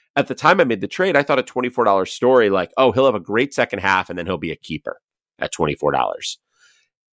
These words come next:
And he had that great second half, kind of, but now he's hurt again. And so, like, I was really say-, thinking in my head, like, "Okay, if he finishes the season this strong,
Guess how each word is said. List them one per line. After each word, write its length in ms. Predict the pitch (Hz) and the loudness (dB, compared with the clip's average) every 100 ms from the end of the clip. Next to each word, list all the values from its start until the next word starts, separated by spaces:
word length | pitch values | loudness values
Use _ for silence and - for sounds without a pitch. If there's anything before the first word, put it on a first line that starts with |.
| - | -6
And 120 | 135 | -2
he 80 | 135 | 0
had 300 | - 151 196 | 2 4 4
that 160 | 185 | 0
great 180 | - 147 | 0 -2
second 220 | - 143 | -4 -2
half, 280 | 139 131 - _ _ _ _ _ _ _ _ _ _ | 2 2 0 _ _ _ _ _ _ _ _ _ _
kind 500 | - - 135 220 147 | -14 0 2 2 0
of, 400 | - - - - _ _ _ _ _ _ - | -8 -12 -18 -20 _ _ _ _ _ _ -4
but 100 | 131 | 0
now 180 | 135 151 | 4 2
he's 140 | 143 | 2
hurt 200 | 160 175 | 2 2
again. 320 | 139 107 101 | 2 2 0
And 140 | 101 95 | -2 -2
so, 120 | 113 | 0
like, 340 | 113 107 - _ - - | 2 0 -2 _ -20 0
I 120 | 135 | 4
was 160 | 131 127 | 4 2
really 260 | 170 175 | 0 0
say-, 320 | 147 127 - - _ | 0 0 -2 -8 _
thinking 240 | 143 139 | -4 -2
in 60 | 123 | -2
my 100 | 101 | 0
head, 160 | 117 110 | 0 0
like, 140 | 95 | -4
"Okay, 440 | 95 98 87 80 - _ - | -4 -2 -2 -4 -8 _ -8
if 100 | - | 2
he 100 | 147 | 2
finishes 600 | - 143 143 147 139 110 | 4 4 4 4 -2 -4
the 80 | 110 | -8
season 560 | - 107 98 90 92 | -4 -2 0 0 -2
this 180 | 95 92 | -4 -4
strong, 600 | - 92 87 80 71 65 | -2 2 4 2 0 -6